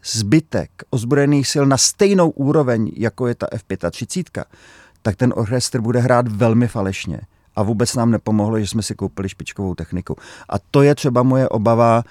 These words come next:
Eh, já třeba bych začal tím, že bych, eh, vyměnil staré vozidla Praga V tři S, eh, která jsou,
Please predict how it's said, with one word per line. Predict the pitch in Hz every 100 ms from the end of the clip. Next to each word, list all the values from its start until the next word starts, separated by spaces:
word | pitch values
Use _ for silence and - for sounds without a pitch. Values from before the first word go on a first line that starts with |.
| - - -
Eh, | - 117
já | 123 147
třeba | - 180 180
bych | 170 147
začal | 131 135 - 156 143
tím, | 151 147 151
že | 131 143
bych, | 151 151 - 139
eh, | 131 131 - _ - - _ - -
vyměnil | 127 127 139 143 143 143 143 - - 104
staré | - 139 143
vozidla | 131 123 135 135 135
Praga | - 127 127
V | 131 135
tři | - 156
S, | 131 104 110 - - - _ _ -
eh, | - 110 101 98 - _
která | - - 117 123
jsou, | 123 143 127 113